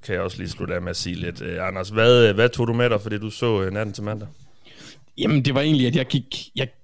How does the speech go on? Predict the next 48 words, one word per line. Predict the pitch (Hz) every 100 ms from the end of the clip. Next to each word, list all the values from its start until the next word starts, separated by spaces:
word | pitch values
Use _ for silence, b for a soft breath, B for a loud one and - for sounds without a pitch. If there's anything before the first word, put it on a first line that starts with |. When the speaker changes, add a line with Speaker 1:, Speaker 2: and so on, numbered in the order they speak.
| -
Speaker 2:
jeg | 139 139
gik | 143 131
lidt | 160
skuffet | - - 185 - 131 117
fra, | - 120 117 117 113
øh, | 117 113
fra | -
hele | 123 143 180
seancen. | 143 131 175 - - - -
Øhm, | 120 117 113 113 110 117 b b b
som | - 131
neutral | 131 123 196 147
tilskuer, | 120 151 147 131
hvilket | 120 139 123
jeg | 123
jo, | 120 110 113 - 127
jo |
var, | 117 127
hvor | 131 117
jeg | 117
ikke | 123
rigtig, | 127 110
jo, | 127 131
jeg |
håbede, | 127 160 156 127
Bengals | 131 131 120
vandt, | 120 104 -
det | 131
må | 127
jeg | 110
indrømme. | 117 104 95 - B B B
Men | 120
det | 147
var | 143
mest | 139 -
fordi, | 120 117
så | 123
kunne | - 127
du |
blive | 113 117
super | - 117
glad, | 107 92
og | 117
det | -
kunne | 98
være | 87 -
fedt. | _ _ b b b b b -
Øhm, | 127 123 117 117 117 117 117